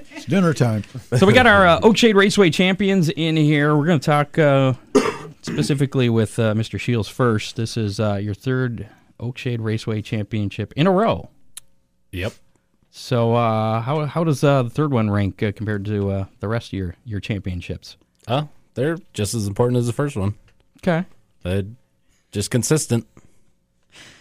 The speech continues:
Speaker 2: Um, how would you compare this season, uh, to, to last season as far as, uh, how things went?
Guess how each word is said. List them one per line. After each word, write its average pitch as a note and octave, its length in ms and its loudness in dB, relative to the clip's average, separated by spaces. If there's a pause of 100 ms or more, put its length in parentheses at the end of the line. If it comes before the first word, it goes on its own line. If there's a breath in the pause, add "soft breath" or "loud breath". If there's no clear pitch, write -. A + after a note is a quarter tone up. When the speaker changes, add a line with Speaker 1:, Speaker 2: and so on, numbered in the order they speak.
(320 loud breath)
Speaker 2:
Um, D#3 880 2 (240)
how F#3+ 80 4
would F#3 120 6
you E3+ 80 4
compare E3 280 2
this C#3+ 160 0
season, C#3 480 0
uh, C3 260 -4
to, C3 380 -10 (160)
to C#3+ 320 -10 (160)
last A2+ 320 -6
season F#2 260 -4
as F2+ 100 -6
far G2 280 -4
as, F#2+ 160 -8
uh, F#2 100 -8
how G2 140 -10
things F2+ 260 -12
went? F#2 220 -10